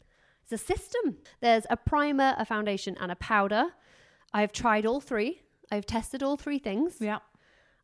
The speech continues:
Speaker 1: I am here to share my wisdom.
Speaker 2: I can ha-, share half the wisdom
Speaker 1: Yeah.
Speaker 2: because I haven't got my shade yet, so I've just been able to play
Speaker 1: Yeah.
Speaker 2: with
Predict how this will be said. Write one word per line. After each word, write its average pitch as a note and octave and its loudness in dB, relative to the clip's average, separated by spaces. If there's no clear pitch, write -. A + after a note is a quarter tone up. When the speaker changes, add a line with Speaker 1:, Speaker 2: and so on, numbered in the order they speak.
Speaker 1:
I G#3+ 0
am A3 2
here A#3 -2
to - -10
share G#3 -4
my G#3+ -6
wisdom. A3 -4
Speaker 2:
I A#3+ 4
can D4+ -2
ha-, A#3 -4
share A3 0
half G#3 0
the D#3+ -6
wisdom D3+ -12
Speaker 1:
Yeah. - -12
Speaker 2:
because F#3+ -6
I F#3+ 2
haven't G#3+ -2
got F3 -4
my F#3+ -2
shade F#3 -6
yet, - -10
so F3+ -8
I've E3 -6
just E3+ -10
been F3 -8
able E3+ -6
to E3+ -2
play E3+ 0
Speaker 1:
Yeah. E3+ -4
Speaker 2:
with E3+ -6